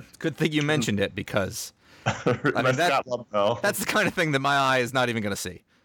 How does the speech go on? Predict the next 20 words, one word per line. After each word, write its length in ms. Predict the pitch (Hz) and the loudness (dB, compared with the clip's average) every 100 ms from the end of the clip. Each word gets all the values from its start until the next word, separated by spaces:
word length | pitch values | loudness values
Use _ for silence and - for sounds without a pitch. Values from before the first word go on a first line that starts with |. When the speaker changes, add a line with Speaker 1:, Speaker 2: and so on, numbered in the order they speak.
| _ _ - | _ _ -2
Speaker 2:
Art 180 | 131 135 | 0 2
by 100 | 120 | 2
Dexter 320 | 120 110 117 | 2 0 -4
Soy. 340 | 104 123 107 104 | -4 0 2 2
And 220 | 113 117 110 | 2 0 -2
so 420 | 139 123 117 - - - - _ _ _ _ _ _ _ _ _ - - | 0 2 0 -4 -16 -20 -20 _ _ _ _ _ _ _ _ _ -20 -8
before 280 | 110 147 147 | -4 0 2
I 140 | 139 | 2
even 280 | 127 120 92 - | 2 0 -2 -10
started 260 | - 131 104 | -4 -2 0
reading 240 | 127 120 | 0 2
it, 120 | 104 | 2
I 40 | 95 | 2
look 140 | 107 | 0
at 60 | 107 | -2
the 60 | 101 | -4
cover 320 | 117 107 104 | -2 0 2
and 100 | 98 | 0
I 40 | |
see 420 | 92 110 104 98 | 0 0 2 2